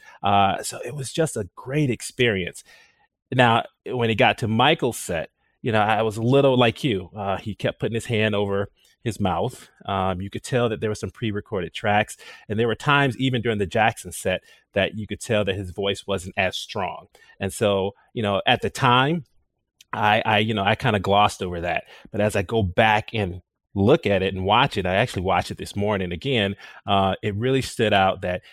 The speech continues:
you know, he was struggling a bit there. But I think, you know,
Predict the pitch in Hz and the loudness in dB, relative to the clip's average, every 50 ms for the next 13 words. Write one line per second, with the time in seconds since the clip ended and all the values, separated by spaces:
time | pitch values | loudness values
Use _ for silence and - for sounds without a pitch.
0 | _ _ - 101 92 85 98 120 104 - - - - 135 131 131 123 123 104 92 | _ _ -8 -8 -6 -6 -6 -6 -6 -6 -8 -4 0 2 2 2 2 0 -2 -2
1 | 95 92 82 - 92 90 _ - - 87 82 - - _ - _ _ - - 95 | -4 -4 -4 -4 -4 -6 _ -8 -8 -8 -8 -10 -12 _ -20 _ _ -4 -2 -2
2 | 95 92 - 110 104 104 - _ _ _ _ _ - 123 92 87 85 87 87 85 | -2 0 0 0 0 0 0 _ _ _ _ _ -6 -6 -4 -4 -6 -8 -12 -14
3 | - | -16